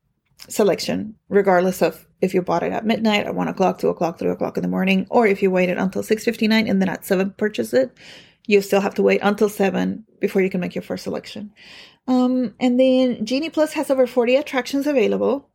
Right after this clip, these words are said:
currently. What they're doing is, like, they keep moving attractions from, um,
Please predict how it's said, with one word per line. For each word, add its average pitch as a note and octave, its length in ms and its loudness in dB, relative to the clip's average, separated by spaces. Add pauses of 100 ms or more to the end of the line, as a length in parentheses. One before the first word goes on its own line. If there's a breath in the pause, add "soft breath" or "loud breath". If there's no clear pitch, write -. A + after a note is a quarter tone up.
(280)
currently. G#3 640 0 (380 soft breath)
What G#3 460 2
they're A3+ 200 6
doing A#3+ 300 4
is, A3+ 140 -6
like, G#3 140 2
they G#3 120 6
keep G#3+ 220 0
moving G3+ 280 2
attractions F#3 800 -4
from, F#3 800 -2
um, F#3+ 460 -4